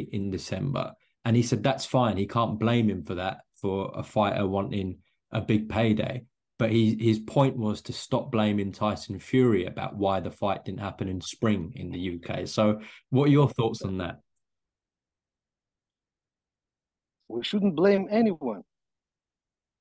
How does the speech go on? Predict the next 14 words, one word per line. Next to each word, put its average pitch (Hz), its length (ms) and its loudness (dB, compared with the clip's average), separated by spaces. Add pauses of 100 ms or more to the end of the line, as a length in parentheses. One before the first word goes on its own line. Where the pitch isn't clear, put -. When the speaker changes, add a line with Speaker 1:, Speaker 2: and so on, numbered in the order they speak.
(100)
Speaker 2:
If 123 200 -12
someone 202 300 4
is 180 120 -2
afraid 196 400 2
of 143 160 -2
doing 175 260 -4
a 160 60 -4
fight, 185 380 0 (560)
we 127 100 -10
shouldn't 208 300 -6
blame 214 260 -2
him 147 140 -10
for 123 160 -12
that. 104 180 -14